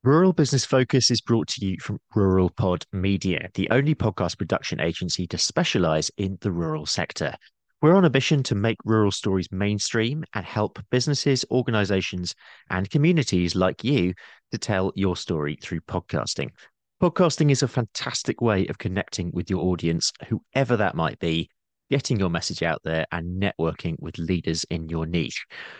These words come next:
Rural Pod Media can help you by launching your new podcast or helping you with the technical side. We also provide podcast training and an audit service if you already have a podcast,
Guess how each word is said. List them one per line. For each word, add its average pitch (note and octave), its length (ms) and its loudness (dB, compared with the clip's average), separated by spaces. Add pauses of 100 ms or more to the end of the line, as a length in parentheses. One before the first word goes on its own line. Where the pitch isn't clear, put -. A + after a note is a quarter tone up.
(140)
Rural C3 220 6
Pod A#2 240 0
Media C#3+ 500 2
can - 160 -6
help - 340 -2
you A#2+ 120 2
by F#2+ 160 0
launching G#2 600 0
your F#2 200 -4
new F2 180 -2
podcast A#2 680 -2 (300)
or C#3+ 160 0
helping E3 320 0
you B2 240 2
with A#2+ 120 -2
the - 60 -2
technical - 380 -6
side. - 380 -4 (400)
We A2+ 100 4
also G#2+ 220 2
provide F2+ 340 0
podcast F2 440 -4
training C#3 600 0
and G2+ 140 -2
an G#2 180 0
audit D3 340 0
service E2+ 520 -2 (260)
if - 140 -12
you - 60 -8
already G2 420 -2
have E2+ 120 -6
a C2+ 60 -6
podcast, D#2 540 -4